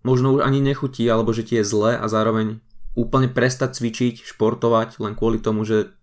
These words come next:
je sviatočné obdobie a obdobie odpočinku, pokoja, takisto asi nebude moc dobré.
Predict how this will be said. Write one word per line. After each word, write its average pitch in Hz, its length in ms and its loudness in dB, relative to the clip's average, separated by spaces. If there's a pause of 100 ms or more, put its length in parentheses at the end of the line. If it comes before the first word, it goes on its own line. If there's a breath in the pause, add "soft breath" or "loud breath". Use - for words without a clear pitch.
(280)
je 95 320 -4
sviatočné 110 560 0
obdobie 107 640 0
a 98 160 0
obdobie 101 320 -2
odpočinku, 113 800 -4
pokoja, 113 480 -2 (560 loud breath)
takisto 120 400 2
asi 113 240 2
nebude 113 320 2
moc 104 160 -4
dobré. 117 400 0